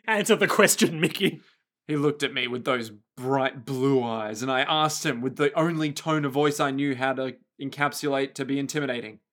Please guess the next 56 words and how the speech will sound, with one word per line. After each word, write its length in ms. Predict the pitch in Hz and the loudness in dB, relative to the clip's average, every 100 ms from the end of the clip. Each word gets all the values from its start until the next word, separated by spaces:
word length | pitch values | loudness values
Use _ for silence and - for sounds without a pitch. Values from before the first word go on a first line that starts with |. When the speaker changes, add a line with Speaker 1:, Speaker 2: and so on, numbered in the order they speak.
| _ | _
Speaker 2:
"What 100 | 143 | -4
do 40 | 151 | -2
you 120 | 156 | -2
do 300 | 120 147 139 | -2 2 2
with 80 | 127 | 4
that 400 | 226 349 196 117 | 4 8 6 6
s-, 140 | - 165 254 | 0 -2 -4
Speaker 1:
Hi. 120 | 277 | -2
<laughs> 40 | |
Speaker 2:
what's 220 | 175 175 | 0 0
that 240 | - 185 - | -2 -2 -2
stopwatch 640 | - - 185 - 170 180 - | 0 2 2 0 -4 -4 -4
for? 320 | - 151 - | 0 2 2
You 120 | 165 | 0
have 100 | 370 | -2
to 80 | 214 | -6
tell 320 | 147 403 196 | -2 4 4
me." 280 | 180 135 147 208 _ _ | 4 0 -4 -8 _ _
Speaker 1:
So 380 | - 196 185 196 214 | -6 0 2 0 0
I 200 | 226 220 - 175 _ | -2 -2 -12 -20 _
didn't, 300 | 120 226 247 - _ - | -2 -2 -2 -8 _ -2
I, 140 | 208 - | 0 0
I 120 | 214 226 | 2 4
guess 240 | 247 277 | 4 2
this 200 | 285 262 | 0 0
is 100 | 208 | 2
a 80 | 185 | 2
euphemism, 760 | 151 160 151 139 131 127 120 117 | 2 0 -2 -6 -6 -8 -10 -12
this 160 | - | -12
next 260 | 135 113 - | -12 -12 -14
bit. 280 | 131 113 - _ | -12 -12 -12 _
Speaker 2:
Okay. 140 | 123 120 | -10 -6
Speaker 1:
Because 140 | 147 | -2
Nanami 400 | 156 208 262 262 | 4 6 6 4
gets 220 | 220 196 | 2 2
in 120 | 180 156 | 0 2
real 180 | 170 | 2
close 400 | 180 131 110 - | 2 -4 -10 -10
and 80 | 151 | -10
is 40 | 117 | -10
like, 180 | 98 _ - - | -14 _ -20 -12
"What 160 | 123 131 | -8 -8
did 100 | 104 | -8
it 100 | - | -14
feel 380 | - 120 143 139 | -12 -4 -2 -2
like?" 480 | 92 - - - - _ _ - | -6 -14 -16 -20 -20 _ _ -4
Obviously 520 | - 170 160 - 147 | 0 2 2 2 0
obliquely 420 | 139 135 139 143 | 0 -4 -4 -4
referring 460 | 139 - 139 127 131 | -6 -6 -8 -8 -8
to 100 | 147 | -6
when 160 | 131 123 | -8 -6
the 60 | |
sword 340 | 123 165 156 143 | -2 2 2 2
is 100 | 135 | -2
pulled 280 | 131 120 120 | -8 -8 -8
out. 220 | 117 | -6